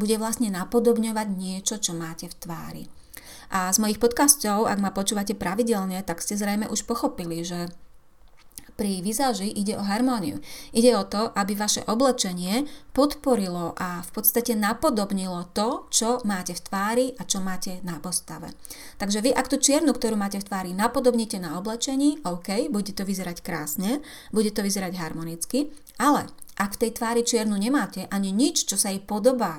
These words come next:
čo sa jej približuje, a budete používať čiernu v outfite, tak potom čím na väčšej ploche ju použijete, tým sa viac v tom outfite stratíte, tým viac ten outfit bude pre vás tvrdý, bude disharmonický,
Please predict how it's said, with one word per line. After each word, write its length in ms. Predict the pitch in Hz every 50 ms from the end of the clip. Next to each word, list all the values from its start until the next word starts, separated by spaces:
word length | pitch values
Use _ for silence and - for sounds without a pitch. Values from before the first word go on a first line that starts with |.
| -
čo 80 | - 180
sa 240 | 175 - - 185 180
jej 80 | 175
približuje, 640 | - - 202 202 208 247 277 262 226 180 147 127 - - - - _ - - - - - - - - - - - - -
a 80 | - 202
budete 320 | 185 214 214 233 240 233
používať 460 | 233 - 226 226 233 226 233 208 185 -
čiernu 480 | - - 247 285 320 311 240 175 - - - - - - - - - -
v 0 | -
outfite, 400 | 202 214 - - 320 294 294 - - - - - - - -
tak 160 | 196 - -
potom 240 | 233 233 220 208 208
čím 320 | - - - 254 285 302
na 160 | 294 254 220 196
väčšej 380 | 190 214 233 - - 294 254
ploche 400 | - - 185 190 202 - 262 262
ju 80 | 269 254
použijete, 880 | - 214 190 185 180 185 180 185 180 170 165 165 - 180 180 208 247 294 - - - - - -
tým 400 | - 254 262 285 302 339 339 339
sa 240 | - - - 202 185
viac 320 | 190 202 190 196 233 -
v 100 | - -
tom 120 | 220 208 196 202
outfite 320 | 190 185 185 - 220 202 220
stratíte, 800 | 208 - - - 202 185 185 196 - - 262 247 254 - 165 - -
tým 240 | - 233 233 208 196
viac 240 | 220 233 247 285 277 - -
ten 160 | 214 196 185 -
outfit 320 | 190 185 196 - - 220 196
bude 240 | 196 202 202 202 196 196
pre 100 | - 196
vás 300 | 185 180 175 180 - -
tvrdý, 480 | - 208 269 254 202 190 185 170 165 180
bude 240 | 180 180 - - 180
disharmonický, 880 | 185 180 240 247 269 262 226 202 190 180 175 - - - 180 180 -